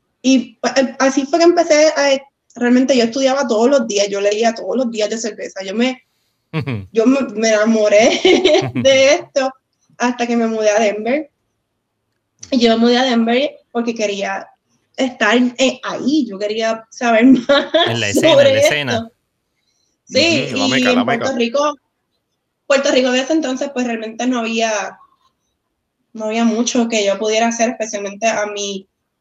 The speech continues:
Speaker 1: nivel. Eh, y me fui y, y, pues, me certifiqué, ¿verdad? Como beer server. Eh,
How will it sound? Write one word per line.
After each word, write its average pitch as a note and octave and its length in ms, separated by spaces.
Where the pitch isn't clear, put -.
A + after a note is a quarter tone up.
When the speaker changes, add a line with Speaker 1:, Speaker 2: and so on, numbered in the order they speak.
Speaker 1:
nivel. G#3 680
Eh, G#3 520
y G3+ 80
me G3+ 140
fui G3+ 260
y, D4 420
y, G#3+ 160
pues, G#3 140
me G#3+ 100
certifiqué, A3 640
¿verdad? G#3+ 360
Como A3 180
beer G#3 200
server. G#3+ 720
Eh, G#3+ 220